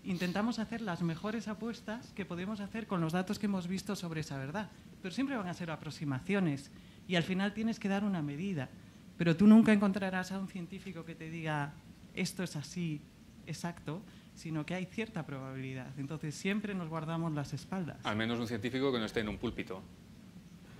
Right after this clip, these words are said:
Speaker 2: porque esos los he visto yo.
Speaker 1: Ah.
Speaker 2: Tú no, venga ya.
Speaker 1: Yo estoy hablando de los estadísticos, científicos, y,
Speaker 2: Ya.
Speaker 1: y, pero, pero, pero que al final,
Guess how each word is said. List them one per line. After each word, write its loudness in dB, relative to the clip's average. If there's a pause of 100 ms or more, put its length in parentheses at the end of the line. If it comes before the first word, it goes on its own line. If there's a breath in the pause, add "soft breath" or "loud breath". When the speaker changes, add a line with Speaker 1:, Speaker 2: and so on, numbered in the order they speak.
(300)
Speaker 2:
porque -6
esos -2
los -4
he -4
visto -8
yo. -4 (300)
Speaker 1:
Ah. -2 (800)
Speaker 2:
Tú -4
no, -2
venga -2
ya. -4 (220)
Speaker 1:
Yo 0
estoy 0
hablando 2
de 2
los 2
estadísticos, 2
científicos, -2
y, -4
Speaker 2:
Ya. 0
Speaker 1:
y, -4
pero, -2
pero, 0
pero -2
que -2
al -2
final, 2